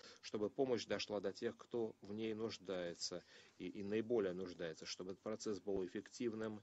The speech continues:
и своевременным. Координационные структуры, включая, э,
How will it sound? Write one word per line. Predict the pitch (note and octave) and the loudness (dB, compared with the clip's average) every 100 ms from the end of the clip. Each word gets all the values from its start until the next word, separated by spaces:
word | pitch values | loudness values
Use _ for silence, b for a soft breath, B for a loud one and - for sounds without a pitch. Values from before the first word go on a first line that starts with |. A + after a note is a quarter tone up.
| - | -4
и | A2 | -2
своевременным. | - A2 G#2 F#2+ F2+ E2+ E2 - B B B B - | 4 4 6 4 0 -4 -10 -14 B B B B -2
Координационные | A2+ A2 B2 A2 C3+ A#2 A2 | 0 2 0 0 0 2 0
структуры, | - A2 - A2 | 2 -2 2 0
включая, | F#2 - G2+ - A2+ G#2+ G#2 G2+ B B B B - | 0 0 -2 2 4 6 6 6 B B B B -4
э, | G2 | -4